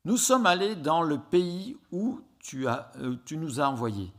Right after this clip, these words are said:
C'est vraiment un pays où coule le lait et le miel, et en voici les fruits.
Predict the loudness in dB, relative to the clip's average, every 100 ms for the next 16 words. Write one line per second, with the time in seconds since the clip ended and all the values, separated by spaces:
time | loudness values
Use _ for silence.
0 | -20 -10 -4 0 0 -2 -4 -4 -2 2
1 | 2 2 -2 -12 -6 -4 -2 -2 -2 -2
2 | -6 -10 -10 -10 -10 -2 2 4 2 0
3 | -4 -20 _ _ 0 4 6 6 4 4
4 | -2 -8 -2 0 2 2 0 -2 -4 -12
5 | -20 _ _ _ -4 -4 -2 -2 0 0
6 | -2 -4 -6 -8 -10 -8 -6 -6 -10 -18
7 | -20 -20